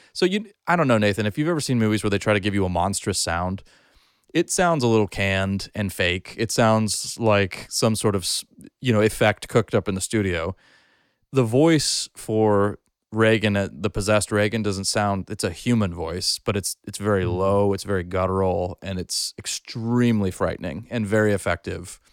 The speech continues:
Speaker 1: So it's, it's a very powerful film. It remains so to this day. It is truly a terrifying movie. It is truly a shocking movie. None of that has changed. I think it goes too far in some scenes.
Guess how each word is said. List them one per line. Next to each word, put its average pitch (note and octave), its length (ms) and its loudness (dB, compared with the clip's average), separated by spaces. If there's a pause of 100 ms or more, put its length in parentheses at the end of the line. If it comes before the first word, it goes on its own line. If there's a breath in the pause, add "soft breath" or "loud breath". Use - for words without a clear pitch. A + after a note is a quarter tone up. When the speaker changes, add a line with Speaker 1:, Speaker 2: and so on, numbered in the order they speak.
(720 soft breath)
Speaker 1:
So A2+ 460 4 (540)
it's, D#3+ 340 4
it's D#3+ 240 2
a C3+ 60 6
very B2+ 360 4
powerful A2+ 540 2
film. G#2+ 360 0
It - 80 -8
remains G#2+ 520 2
so A2+ 220 4
to A2 120 -2
this G#2 200 0
day. G2+ 460 2
It A#2 160 -2
is G#2+ 240 0
truly B2 460 2
a G#2+ 80 4
terrifying A2 640 0
movie. G#2 280 2
It G2 80 2
is G2 100 -2
truly F#2+ 320 -2
a F2+ 40 0
shocking G2+ 480 -2
movie. G#2+ 300 -2
None G#2+ 220 0
of G#2+ 80 0
that G#2+ 140 2
has G#2 100 -4
changed. A2 520 -2
I A2 120 0
think A#2 200 -2
it A#2 60 -2
goes G#2+ 280 2
too G2 140 -6
far G#2+ 540 4
in C3 160 -4
some B2 220 -2
scenes. C3 500 -2